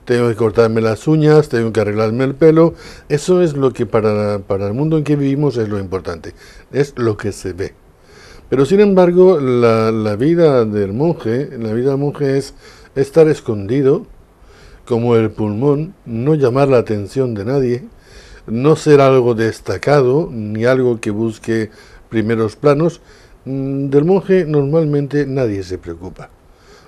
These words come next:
Pero sin embargo, el pulmón, del que tampoco nadie se preocupa, está funcionando constantemente.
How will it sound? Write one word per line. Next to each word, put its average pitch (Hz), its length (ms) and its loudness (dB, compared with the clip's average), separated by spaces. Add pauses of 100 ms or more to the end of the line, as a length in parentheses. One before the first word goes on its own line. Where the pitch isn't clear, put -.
Pero 113 200 0
sin 175 180 0
embargo, 143 500 4
el 117 120 4
pulmón, 127 760 -2 (280)
del 104 260 -8
que - 100 -12
tampoco 104 440 -4
nadie 110 280 -4
se 117 120 -6
preocupa, 98 540 -10 (480)
está 147 500 0 (460)
funcionando 143 840 -2
constantemente. 98 1000 -8